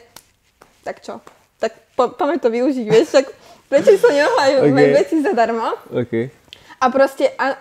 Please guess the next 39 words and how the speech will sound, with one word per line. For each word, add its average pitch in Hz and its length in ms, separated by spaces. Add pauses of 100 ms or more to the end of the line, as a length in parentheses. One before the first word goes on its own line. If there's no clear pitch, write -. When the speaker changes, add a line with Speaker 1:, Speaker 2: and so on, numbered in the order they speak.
Speaker 1:
asi 262 260
tak 262 400 (400)
po 247 140
roku, 233 380 (280)
po 254 140
dvoch, 220 380 (420)
už 269 100
som 254 140
fakt 254 180
začala 240 320
dostať 226 380
tie 247 160
v-, 214 320
veci 220 240
zadarmo 233 360
a 247 120
tak. 240 340
Potom 240 240
som, 233 300
eh, 220 100 (240)
sekla 233 400
so 269 120
všetkými - 420
spoluprácami. 226 840 (500)
Vôbec 233 300
som 254 100
nebrala 220 540
veci 233 160
zadarmo, 254 320
lebo 233 320
tak 285 160
sa 233 240
začalo 233 240
hovoriť, 233 320
že 240 120 (360)
„Ježiši, 277 540
oni 254 200
s-, - 300
eh, - 80